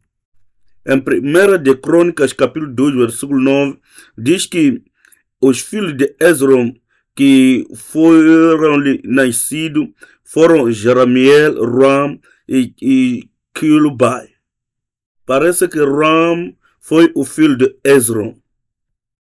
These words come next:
Continuar a ler Primeira de Crônicas, capítulo dois, vers-, eh, versículo dez e adiante, é basicamente similar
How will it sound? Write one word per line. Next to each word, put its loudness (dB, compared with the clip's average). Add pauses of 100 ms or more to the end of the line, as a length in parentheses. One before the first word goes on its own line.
(140)
Continuar -4
a -2
ler 2 (200)
Primeira 0
de -4
Crônicas, -6
capítulo -6
dois, -2
vers-, -8
eh, 0
versículo -6
dez 0 (320)
e -2
adiante, -2 (300)
é 2
basicamente 0
similar 0